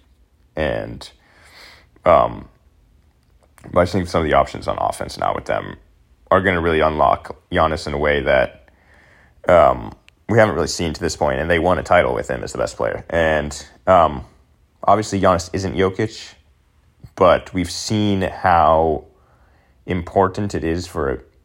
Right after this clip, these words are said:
an elite big to also have a really, really high-level point guard in the Jokic and Jamal Murray situation. And, like, not just a high-level point guard, but a dog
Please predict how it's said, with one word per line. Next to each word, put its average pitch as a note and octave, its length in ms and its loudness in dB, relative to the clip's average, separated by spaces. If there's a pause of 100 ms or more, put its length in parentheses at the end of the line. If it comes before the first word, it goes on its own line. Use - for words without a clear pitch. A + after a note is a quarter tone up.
an C2 80 -8
elite F2 500 -2
big F2+ 480 -2
to - 120 -8 (100)
also F#2 420 2
have D#2 580 2 (600)
a F2+ 60 0
really, F2+ 320 2
really E2+ 220 2
high-level D2 420 2
point E2+ 280 -4
guard F2+ 420 4 (340)
in E2+ 140 -10
the D#2 120 -4
Jokic D#2 320 -4
and B1+ 80 -12
Jamal C#2 240 -4
Murray F2+ 300 0
situation. F2 760 -4 (680)
And, E2+ 260 -2 (140)
like, F#2 240 0
not G2 280 2
just F#2 200 -2
a E2+ 60 0
high-level F#2 400 2
point F2+ 240 -2
guard, F2 180 2
but D#2 140 -4
a D#2 80 -2
dog F2+ 800 4